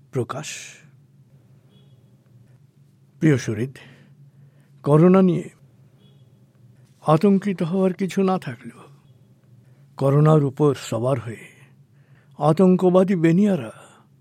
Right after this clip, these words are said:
যে ভাইরাসের বিস্তার ঘটাচ্ছে, সে সম্পর্কে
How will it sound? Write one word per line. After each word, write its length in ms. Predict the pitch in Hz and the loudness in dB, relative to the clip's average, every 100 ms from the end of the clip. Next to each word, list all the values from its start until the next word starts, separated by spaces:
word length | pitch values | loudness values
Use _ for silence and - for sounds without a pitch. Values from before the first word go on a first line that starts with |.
| _ _ _ _ _ | _ _ _ _ _
যে 140 | 123 143 | -2 0
ভাইরাসের 520 | 123 135 151 147 147 127 | 2 2 2 2 0 -2
বিস্তার 400 | 127 - 127 135 | -6 -6 -6 -6
ঘটাচ্ছে, 560 | 120 117 113 - - - - - _ _ _ _ _ _ _ _ _ _ _ | -8 -10 -14 -16 -18 -18 -20 -20 _ _ _ _ _ _ _ _ _ _ _
সে 120 | - 131 | -6 -4
সম্পর্কে 580 | 127 120 120 120 143 | -4 -8 -8 -12 -14